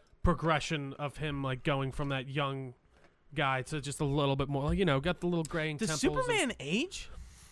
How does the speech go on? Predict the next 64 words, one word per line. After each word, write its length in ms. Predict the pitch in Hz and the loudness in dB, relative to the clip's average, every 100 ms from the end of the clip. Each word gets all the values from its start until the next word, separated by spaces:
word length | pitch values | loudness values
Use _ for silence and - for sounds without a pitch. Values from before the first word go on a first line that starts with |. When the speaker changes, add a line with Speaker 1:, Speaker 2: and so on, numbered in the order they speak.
| - - - - | -18 -18 -18 0
Speaker 1:
I 120 | 160 | 2
think 220 | - 180 170 | 6 4 4
he 180 | 180 | 0
ages 340 | 160 156 143 135 | 0 0 -2 -4
very 340 | 127 135 127 | -4 -4 -4
slowly. 240 | 113 - 123 | -8 -8 -2
Speaker 2:
Slowly. 360 | 131 123 104 131 | 0 0 -4 2
Yeah, 220 | 185 180 | 4 6
like, 180 | 170 175 | 4 2
in 120 | 185 | 2
Speaker 1:
Yeah. 60 | 226 | 4
Speaker 2:
Kingdom 200 | 247 233 | 6 4
Come, 360 | 196 202 190 180 | 4 6 6 6
obviously, 500 | 160 151 147 - 147 | 4 2 0 -2 -4
he's 180 | 135 127 | -2 -2
older. 380 | 127 120 113 110 | -2 -4 -6 -4
Speaker 1:
Yeah, 160 | 190 175 | 0 2
Speaker 2:
But, 80 | |
like, 160 | 170 170 | 2 2
Speaker 1:
I'm 60 | 160 | 2
Speaker 2:
I, 20 | |
I, 40 | |
Speaker 1:
pretty 380 | 208 180 202 180 - - | 2 2 -2 -8 -14 -4
Speaker 2:
there's 160 | 180 | -2
not 260 | 175 208 285 | 2 4 4
a 20 | |
lot 300 | 269 262 254 | 2 4 4
of 260 | 247 208 156 - - - - | 4 2 -6 -8 -10 -6 -2
comic 400 | 185 214 220 - | 2 2 2 6
books 240 | 175 - | 4 4
that 220 | 139 156 - - | 0 0 0 -10
a-, 40 | 156 - | -10 -10
a-, 300 | - 139 147 | -10 -8 -2
Speaker 1:
That 140 | 165 | 0
age 60 | - | 2
Speaker 2:
obviously 320 | 170 165 165 | 2 2 0
Speaker 1:
him 80 | 156 | 0
up, 120 | 156 | 0
Speaker 2:
age 140 | 170 170 | 0 -2
Speaker 1:
yeah. 80 | 151 | -2
Speaker 2:
Superman 600 | - 160 165 190 196 196 | -6 -8 -2 0 2 2
because 220 | 147 131 | 0 -4
it 40 | 127 | -6
just 180 | 131 | -8
wouldn't 220 | 117 147 147 | -4 -2 -2
make 160 | 139 | -4
sense 320 | - 143 147 | -2 -2 -2
unless 220 | 131 127 127 | -4 -4 -4
everyone 280 | 139 127 | -4 -4
else 240 | 113 143 143 | -2 -2 0
is 100 | 165 | 2
old. 280 | 170 185 185 | 4 4 4
Speaker 1:
No, 220 | 202 185 | 4 4
exactly. 420 | 160 185 170 240 | 2 -2 0 -2
Speaker 2:
<laughs> 20 | - | 0
Speaker 1:
I 120 | 190 | 0
th-, 160 | - - | 0 0
I 100 | 185 | 2
do. 260 | 151 202 185 | 4 2 4
I 100 | 175 | 4
think 180 | 202 | 4
he 60 | 208 | 2
does 260 | 180 180 165 | 2 2 2
age. 400 | 156 160 - | 0 -2 -6